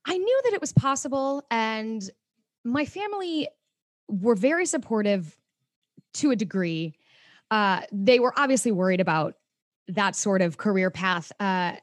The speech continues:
but actually, you know, my dad was kind of against it until my first sort of summer stock gig when I was sixteen. A director of the Goodman Theater in Chicago came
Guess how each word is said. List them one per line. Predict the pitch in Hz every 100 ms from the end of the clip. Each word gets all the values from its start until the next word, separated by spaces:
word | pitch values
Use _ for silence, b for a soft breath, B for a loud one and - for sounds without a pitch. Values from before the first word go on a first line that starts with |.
| -
but | 160 - -
actually, | 254 262 247 220 -
you | 226
know, | 208 196 _ _ _ _ -
my | 220 226
dad | 226 349 403
was | 339 -
kind | 277
of | 240
against | 220 214 214 226
it | 208
until | 202 220 202 202 196
my | 208 202
first | - 240 226
sort | - 202
of | 185
summer | - 214
stock | 208 202 190
gig | 196 190
when | 180
I | 175
was | -
sixteen. | 208 - - 269 240 196 165 B B B B -
A | 214
director | 247 - 233
of | 214
the |
Goodman | 226 208 196
Theater | 226 208 190
in |
Chicago | 175 196 214 214 202 180
came | - 202 190 180